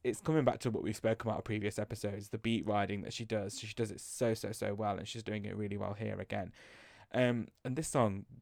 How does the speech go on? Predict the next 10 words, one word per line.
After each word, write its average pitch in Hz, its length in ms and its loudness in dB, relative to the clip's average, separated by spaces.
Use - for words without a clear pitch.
Tell 120 240 2
Me, 104 120 0
it's - 140 -4
such - 200 -2
a - 40 -4
great 113 200 -2
club 107 200 -4
anthem. 98 500 -4
Um, 107 600 -2
and 127 300 -2